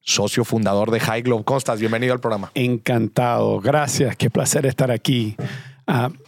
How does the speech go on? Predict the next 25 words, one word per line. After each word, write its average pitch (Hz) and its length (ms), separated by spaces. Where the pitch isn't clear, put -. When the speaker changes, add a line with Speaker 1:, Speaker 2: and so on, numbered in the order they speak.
Speaker 2:
bueno, 165 460
¿cómo 165 260
empezamos? 143 760
Ah, 113 440
todos 180 300
vivimos, 160 580
todos 139 200
pasamos 147 420
por - 180
covid. 139 400
Speaker 1:
Mm. 123 100
Speaker 2:
Y 139 100
la 117 140
gran 139 240
revolución, 165 1120
ah, 113 320
de 104 120
covid 151 480
era 123 260
que 127 160
todos 143 260
descubrimos 143 580
que 127 140
vivíamos 113 420
todos 151 400